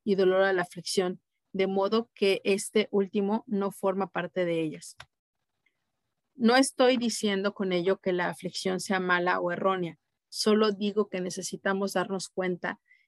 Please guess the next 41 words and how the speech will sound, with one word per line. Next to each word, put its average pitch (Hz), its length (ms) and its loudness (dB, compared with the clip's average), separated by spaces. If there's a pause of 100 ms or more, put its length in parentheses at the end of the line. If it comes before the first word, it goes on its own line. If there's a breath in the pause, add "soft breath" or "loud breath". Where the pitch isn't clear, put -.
(120)
de 190 160 2
que 202 100 -2
se 196 200 -2
basa 202 440 2
en 196 140 -2
nuestras 185 340 -6
creencias 190 800 -2
de 185 220 -2
que 190 100 -6
se 180 160 -4 (140)
tarda 196 480 0
mucho 208 380 -2
tiempo 190 420 -4
en 180 60 -4
recuperar 175 580 -4
del 175 160 -2
dolor. 160 280 -6 (1160)
A 196 80 2
medida 226 500 2
que - 240 2
hablaba 196 540 0
de 190 200 -6
costa 190 560 -4
a 190 120 -6
costa, 202 580 -4
seguía 196 360 0
animando 208 380 2
a 202 40 0
la 196 100 -4
gente 185 320 -2
a - 20 2
efectuar 185 440 -2
cambios 185 340 0
duraderos, 175 640 -2 (320)
a 202 100 2
menudo 208 520 6
en 196 120 2
treinta 196 360 0
minutos 185 420 -2
o 196 60 0
menos. 165 440 -2